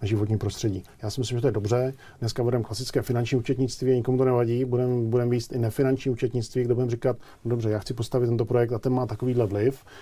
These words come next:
A, a to nás, to nás nutí o tom přemýšlet jenom.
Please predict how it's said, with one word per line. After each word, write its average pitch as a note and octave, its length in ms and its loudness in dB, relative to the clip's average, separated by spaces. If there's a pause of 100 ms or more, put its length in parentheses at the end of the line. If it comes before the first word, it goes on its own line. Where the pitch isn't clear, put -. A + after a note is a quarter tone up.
(220)
A, A#2 200 2
a - 120 -4
to D3+ 120 -2
nás, D#3 280 2 (300)
to C3 80 0
nás C#3+ 160 2
nutí D3+ 220 2
o C#3 80 8
tom C#3+ 120 -2
přemýšlet A2+ 400 -2
jenom. F#2 260 -6